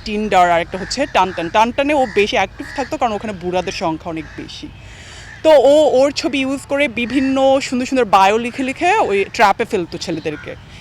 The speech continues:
যে বিয়ে করতে চাই, অনেক, আহ, ইয়াং ছেলেদের সাথে প্রেম করে অনেক প্রতারিত হয়েছি, তাই এবার এরকম একজনকে বিয়ে করব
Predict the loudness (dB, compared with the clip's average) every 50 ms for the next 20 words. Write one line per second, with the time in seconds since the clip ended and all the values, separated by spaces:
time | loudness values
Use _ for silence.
0 | -18 -12 -6 -2 -2 -2 -2 -4 -4 -4 -4 -4 -4 -6 -8 -8 -8 -10 -10 -8
1 | -6 -2 0 2 2 2 2 0 0 -2 -4 -4 -4 -4 -4 -6 -8 -8 -4 0
2 | 0 2 2 2 2 2 2 0 0 -2 -6 -16 -18 -18 -14 -6 0 2 2 2
3 | 2 0 -2 -4 -4 -4 -6 -8 -8 -8 -6 -4 -4 -4 -4 -4 -6 -4 -2 -2
4 | 0 0 0 0 0 -2 -2 -4 -6 -6 -6 -6 -4 -4 -6 -6 -4 -6 -4 -2
5 | -2 -2 -2 -2 -4 -4 0 0 2 2 0 0 -2 -2 -2 0 -2 -2 -2 -4
6 | -6 -4 -6 -6 -6 -6 -8 -8 -8 -8 -8 -6 -6 -6 -4 -6 -4 -2 -2